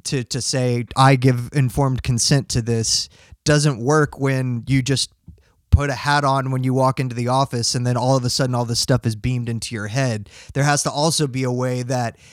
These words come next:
utilizing the new technology, you can then put constraints on the new technology. You can't just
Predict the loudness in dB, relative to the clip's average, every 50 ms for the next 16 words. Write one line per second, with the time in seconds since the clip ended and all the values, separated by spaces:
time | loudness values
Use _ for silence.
0 | -20 -20 _ -4 0 2 4 4 4 4 4 4 4 2 2 0 -2 -2 -2 -4
1 | -2 2 4 4 4 4 4 4 4 6 6 6 4 2 0 -2 0 0 0 0
2 | 2 2 2 2 2 0 -2 -4 -4 -6 -8 -10 _ _ _ _ _ _ _ -8
3 | -4 0 0 0 0 0 -2 -6 -10 -14 _ _ _ _ -4 -2 -2 -2 -2 -4
4 | -4 -2 -2 0 -2 -2 -4 -4 -6 -6 -4 -4 -4 -2 -2 -2 -2 -2 -2 -2
5 | -4 -6 -6 -4 -4 -4 -4 -4 -4 -4 -4 -4 -4 -4 -4 -6 -8 -6 -4 -2
6 | 0 0 0 0 0 -2 -4 -8 -8 -8 -8 -8 -4 -2 -2 -4 -4 -4 -6 -6
7 | -6 -6 -6 -8